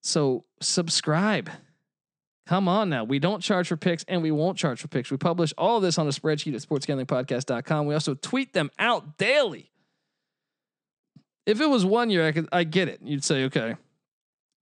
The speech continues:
idiots got lucky." But no, not, not at this point. At this point, you're like, "Okay, they know what they're doing. They're idiots, but they know what they're doing." And boom, there you go.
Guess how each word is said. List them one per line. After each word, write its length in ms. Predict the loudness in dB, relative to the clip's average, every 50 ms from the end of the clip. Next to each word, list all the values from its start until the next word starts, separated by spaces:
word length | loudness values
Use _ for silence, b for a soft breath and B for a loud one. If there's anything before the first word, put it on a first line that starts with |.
| _ _ 0
idiots 380 | 0 2 4 4 2 2 0
got 220 | 0 0 0 0 0
lucky." 300 | -2 -2 -4 -4 -6 -8
But 140 | -6 -4
no, 200 | -4 -2 -4 -4
not, 320 | -4 -4 -2 -2 -2 -2 0
not 160 | 0 -2 0
at 80 | -2 -4
this 140 | -6 -8
point. 220 | -8 -8 -8 -10 -6
At 40 | -4
this 140 | -4 -2
point, 220 | -2 -2 -2 -2 -2
you're 80 | -4
like, 260 | -4 -4 -6 -8 -8 -12 _ _ _ _ _ _ _ _ _ _ -2
"Okay, 240 | -2 -2 0 -2 -2
they 120 | 0 0
know 120 | 0 2 0
what 120 | 0 0
they're 100 | -2 -4
doing. 260 | -6 -6 -8 -10 -10 -8 -2
They're 160 | 0 2 2
idiots, 320 | 2 2 0 -2 -2 -6
but 140 | -6 -6 -2
they 80 | 0 0
know 120 | 2 2
what 100 | 2 0
they're 100 | -2 -2
doing." 280 | -2 -2 -2 -4 -4 -10 -14 _ _ _ -10
And 120 | -6 -2 2
boom, 300 | 2 2 2 0 -4 -12 _ _ _ _ _ _ _ _ _ _ _ _ _ _ _ _ _ _ _ _ _ _
there 140 | -2 0 2
you 140 | 2 2 2
go. 220 | 0 -2 -4 -6